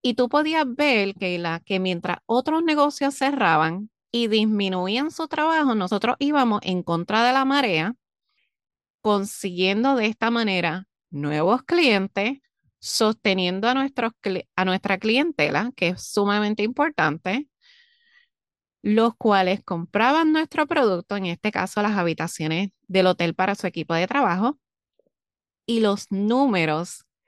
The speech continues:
de rojo comenzaban a verse en negros nuevamente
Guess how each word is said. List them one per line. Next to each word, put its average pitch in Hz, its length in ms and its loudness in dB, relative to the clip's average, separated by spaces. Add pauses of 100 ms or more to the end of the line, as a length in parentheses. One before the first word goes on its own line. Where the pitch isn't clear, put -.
(1040)
de 175 340 0
rojo 202 680 2
comenzaban 170 720 -2
a 233 80 0
verse 226 600 -4 (320)
en 160 280 0
negros 196 380 2
nuevamente 269 920 2